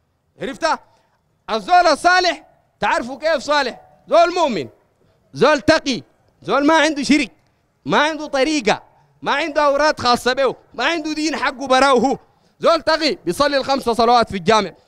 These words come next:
زول صالح مع البشر، ما بيؤذي الناس، يحسن إلى الخلق. عرفت؟ ده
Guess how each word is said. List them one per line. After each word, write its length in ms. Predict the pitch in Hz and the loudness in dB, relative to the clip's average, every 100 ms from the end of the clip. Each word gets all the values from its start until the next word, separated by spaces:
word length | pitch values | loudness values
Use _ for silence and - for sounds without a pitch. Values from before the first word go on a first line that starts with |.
| _ _ _ - | _ _ _ 0
زول 320 | 294 349 - _ | 4 4 2 _
صالح 380 | - 349 320 240 | 0 2 2 -2
مع 200 | 247 247 | -2 -2
البشر، 400 | 254 294 220 - | 0 -2 -2 -2
ما 200 | 285 349 | 0 0
بيؤذي 360 | 330 294 233 | -2 -8 -4
الناس، 380 | 269 269 262 - _ - | 0 2 0 -2 _ -10
يحسن 340 | 339 285 - | -6 -6 -8
إلى 240 | 294 269 269 | -8 -2 0
الخلق. 500 | 240 277 311 - _ _ _ _ _ _ _ - | 2 0 -2 -6 _ _ _ _ _ _ _ -2
عرفت؟ 280 | 320 - 359 339 _ 156 | 0 2 0 0 _ -2
ده 300 | 370 392 | 0 0